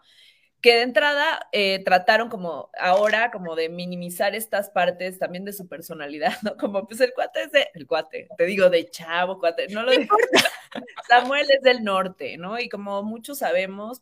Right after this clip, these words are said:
Speaker 1: pues, allá son un poquito machistas, ¿no? Un poquito. Y de pronto le sacan el video donde hace un micromachismo y se lo comen, ¿no?
Speaker 2: Porque Marianita estaba enseñando la rodilla.
Speaker 1: No enseñe,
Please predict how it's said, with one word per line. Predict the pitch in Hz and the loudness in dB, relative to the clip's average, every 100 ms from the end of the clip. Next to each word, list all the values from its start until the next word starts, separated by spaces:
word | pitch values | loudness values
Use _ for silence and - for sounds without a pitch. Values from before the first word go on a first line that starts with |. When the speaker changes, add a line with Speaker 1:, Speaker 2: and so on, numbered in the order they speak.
| - | -8
Speaker 1:
pues, | 165 170 | -8 -4
allá | 160 185 202 | -4 -2 -2
son | 220 220 214 | -4 -8 -10
un | 202 | -12
poquito | 180 - - | -14 -12 -10
machistas, | 214 - 170 - - - - | -10 -12 -16 -16 -20 -20 -20
¿no? | 240 | -18
Un | - | -14
poquito. | - 494 _ _ _ _ - - - _ - | -6 -6 _ _ _ _ -20 -20 -20 _ -2
Y | 254 | 8
de | 269 269 | 8 8
pronto | 294 302 294 302 | 4 2 2 0
le | 262 196 | 0 -4
sacan | 226 220 226 | -4 -4 -8
el | 175 | -10
video | 165 170 196 208 | -12 -4 0 0
donde | 185 165 151 - - _ | -2 -6 -8 -12 -16 _
hace | 185 - 226 | -2 -2 -2
un | 214 | -2
micromachismo | 190 185 170 160 156 - 196 196 220 285 - | -4 -4 -4 -4 -6 -8 -8 -6 -6 -8 -10
y | 180 180 | -14 -12
se | 107 | -12
lo | 131 - | -12 -8
comen, | 180 156 151 139 | -4 -4 -4 -16
¿no? | 147 165 - _ _ _ _ _ _ _ _ | -12 -12 -12 _ _ _ _ _ _ _ _
Speaker 2:
Porque | 190 185 208 | 6 8 10
Marianita | 202 202 202 214 208 247 | 10 12 10 10 8 8
estaba | 247 247 262 | 12 12 12
enseñando | 262 262 240 233 254 | 12 10 10 10 12
la | 294 294 | 12 12
rodilla. | 254 214 254 339 339 339 302 277 240 - 277 | 12 10 10 8 10 12 12 12 10 6 -2
Speaker 1:
No | 302 | -6
enseñe, | 285 285 330 349 311 | -4 -4 -4 -4 -6